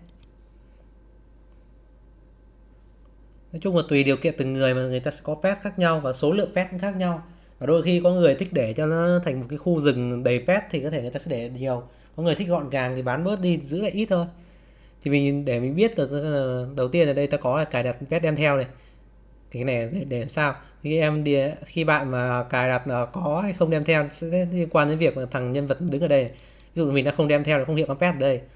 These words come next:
nếu mình cài có đã hiện có. Nhưng mà cái này mình thấy thỉnh thoảng nó cũng lỗi lỗi cài như kiểu, như kiểu cài con cá mập thì nó lại hiện ra cái, cái, cái con khác chẳng hạn. Kiểu kiểu vậy. Nên là thôi mình không quan tâm cái đấy đâu, nó chỉ trang trí thôi.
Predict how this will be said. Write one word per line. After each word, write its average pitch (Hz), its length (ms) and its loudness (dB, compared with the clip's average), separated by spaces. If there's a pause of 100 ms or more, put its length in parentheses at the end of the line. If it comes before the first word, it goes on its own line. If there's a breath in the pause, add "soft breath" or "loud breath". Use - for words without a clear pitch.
(100)
nếu 135 140 0
mình 165 140 -2
cài 120 200 0
có 131 220 2
đã 170 80 0
hiện 175 220 0
có. 139 260 0 (260 loud breath)
Nhưng 156 60 -2
mà 143 60 0
cái 185 80 6
này 175 120 4
mình 147 120 0
thấy 160 120 2
thỉnh 151 140 -4
thoảng 120 140 0
nó 135 60 -4
cũng 185 80 -2
lỗi 196 180 2
lỗi 196 240 2
cài 131 340 2
như 147 80 -4
kiểu, 117 260 -2 (460 loud breath)
như 160 120 -2
kiểu 143 140 0
cài 127 240 2
con 147 120 -2
cá 156 140 2
mập 175 280 4
thì 127 80 -4
nó 151 80 -2
lại 143 100 0
hiện 170 180 2
ra 147 260 -2
cái, 156 200 -2
cái, 165 120 -6 (120)
cái 175 160 -6
con 156 200 -4
khác 208 280 -6
chẳng 123 100 -8
hạn. 127 100 -10 (380 soft breath)
Kiểu 127 140 -8
kiểu 120 140 0
vậy. 139 160 -2 (100)
Nên 147 100 -4
là 135 80 -2
thôi 156 100 4
mình 139 140 -2
không 151 120 -4
quan 156 140 -2
tâm 147 120 0
cái 147 80 0
đấy 143 100 2
đâu, 160 140 0
nó 156 120 -4
chỉ 117 260 -6
trang 143 140 -2
trí 147 200 0
thôi. 180 120 0